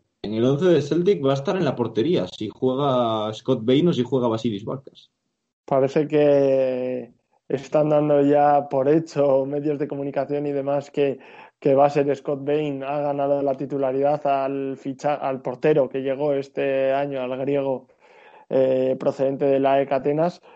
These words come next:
Speaker 2: Eh, veremos qué pasa.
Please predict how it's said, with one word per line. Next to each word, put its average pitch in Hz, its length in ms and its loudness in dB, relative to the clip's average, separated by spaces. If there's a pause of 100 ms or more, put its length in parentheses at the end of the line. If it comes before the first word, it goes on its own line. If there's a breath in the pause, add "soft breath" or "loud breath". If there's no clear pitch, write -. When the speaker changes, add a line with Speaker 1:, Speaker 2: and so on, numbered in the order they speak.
(160 loud breath)
Speaker 2:
Eh, 131 640 2
veremos 151 400 2
qué 147 140 0
pasa. 147 1000 2